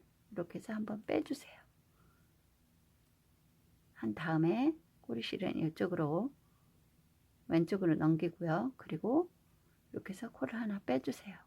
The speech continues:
그리고 사슬뜨기를 하나, 두 코를 하고요. 감아서 한번 길게 길게 빼주세요. 둘,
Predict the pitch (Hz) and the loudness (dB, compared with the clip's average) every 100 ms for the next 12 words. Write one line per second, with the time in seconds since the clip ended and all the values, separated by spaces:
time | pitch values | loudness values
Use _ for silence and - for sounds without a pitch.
0 | _ - 190 226 220 214 - - 220 269 | _ -12 -10 -10 -8 -8 -6 -4 -2 -2
1 | - 202 180 208 285 349 - - - - | -4 -2 2 4 4 2 -4 -20 -20 -20
2 | - _ 175 170 202 180 202 - 165 151 | -20 _ -6 -2 -4 -2 -4 0 2 4
3 | 208 311 - - _ _ _ _ - - | 2 -2 -4 -20 _ _ _ _ -12 0
4 | 165 202 214 185 156 - _ _ _ _ | 4 4 2 -2 -4 -8 _ _ _ _
5 | _ _ _ _ _ _ _ _ _ _ | _ _ _ _ _ _ _ _ _ _
6 | _ _ _ - - 175 170 170 220 359 | _ _ _ -14 -4 0 4 6 6 4
7 | - _ _ _ _ _ _ _ _ _ | 2 _ _ _ _ _ _ _ _ _
8 | _ - 190 190 254 175 - 156 202 202 | _ -6 -2 2 4 2 0 -2 -2 -2
9 | - - 156 170 285 370 _ _ _ _ | -6 -4 0 2 2 0 _ _ _ _
10 | _ _ _ _ _ - _ _ _ _ | _ _ _ _ _ -20 _ _ _ _
11 | - 175 170 175 226 349 | -6 0 2 4 4 4